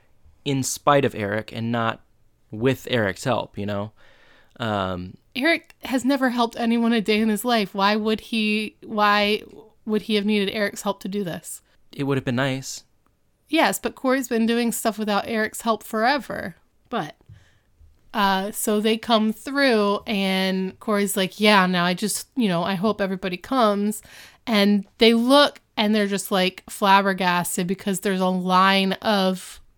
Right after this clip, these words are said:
Speaker 2: people that are, like, you know, like, your, like, token nineties rough-looking people, like, mohawks and crazy clothes and stuff, and they're, like, lined up at Chubby's,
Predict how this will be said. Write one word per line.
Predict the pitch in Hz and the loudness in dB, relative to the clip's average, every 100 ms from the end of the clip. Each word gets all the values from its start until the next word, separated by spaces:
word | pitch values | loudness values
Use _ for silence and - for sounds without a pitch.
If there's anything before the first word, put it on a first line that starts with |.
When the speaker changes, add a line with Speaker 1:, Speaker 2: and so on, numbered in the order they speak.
| _ | _
Speaker 2:
people | 240 226 - 190 185 190 202 | -2 0 0 0 2 0 0
that | 185 | 0
are, | 185 | 0
like, | 190 190 185 185 - - _ _ _ _ _ 480 453 | 0 0 -2 -4 -16 -20 _ _ _ _ _ _ _
you | 415 285 | 0 2
know, | 226 175 185 | 4 2 2
like, | 190 185 | 0 0
your, | 208 196 | 0 0
like, | 196 208 | 0 -2
token | - 208 208 202 | -2 -2 0 0
nineties | 196 180 190 180 185 170 | 2 2 2 2 0 2
rough-looking | 165 170 - 220 - 285 285 | 0 0 0 0 2 2 2
people, | 294 285 - 311 302 277 | 2 0 2 2 4 4
like, | 190 | 2
mohawks | 196 185 180 185 190 180 175 - - | 2 2 2 2 4 6 4 -2 -4
and | 196 180 175 175 175 | -2 0 0 -2 -4
crazy | - 185 185 185 | -2 0 0 0
clothes | 180 - 214 202 202 190 | -6 -2 2 4 2 2
and | 202 | 0
stuff, | 196 - 208 185 - | 0 0 0 0 -2
and | 190 | -2
they're, | 190 | 0
like, | 180 180 | -2 -2
lined | 202 208 226 226 | 2 4 6 6
up | 214 214 | 4 2
at | |
Chubby's, | - 262 240 202 185 190 - | -2 2 2 2 2 0 -2